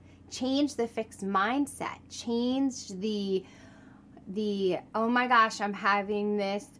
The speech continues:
overload again." It doesn't mean that anxiety won't creep in, but it means you can recognize it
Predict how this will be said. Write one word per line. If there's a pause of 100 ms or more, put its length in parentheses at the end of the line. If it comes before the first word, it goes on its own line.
(120)
overload
again."
It
doesn't
mean
that
anxiety
won't
creep
in,
but
it
means
you
can
recognize
it